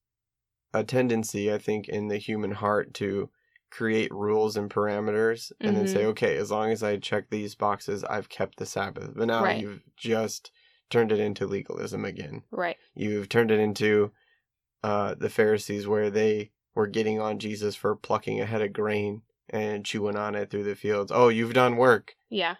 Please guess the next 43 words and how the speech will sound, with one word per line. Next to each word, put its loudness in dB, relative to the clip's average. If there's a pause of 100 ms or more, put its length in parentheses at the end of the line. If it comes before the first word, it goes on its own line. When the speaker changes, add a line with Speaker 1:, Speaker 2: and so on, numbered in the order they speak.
Speaker 1:
You've -2
prepared 8
a 10
meal 8
Speaker 2:
Or 4
Speaker 1:
for 2
Speaker 2:
healing 4
Speaker 1:
yourself." 2
Speaker 2:
on 0
the -4
Sabbath. 0 (580)
Speaker 1:
Right. 0
And -2
then -2
Jesus 0
flips 4
it 4
and -2
says, 0 (400)
"Well, 2
you -4
forgot 4
the 0
greater 6
things -2
of -4
doing -2
justice -2
and 2
Speaker 2:
Mm-hmm. 0
Speaker 1:
mercy 0 (320)
on -2
the -2
Sabbath," -4 (180)
Speaker 2:
Mm-hmm. -4
Speaker 1:
which -8
is -8
what 0
he -4
was -4
doing -4
by -6
healing. -4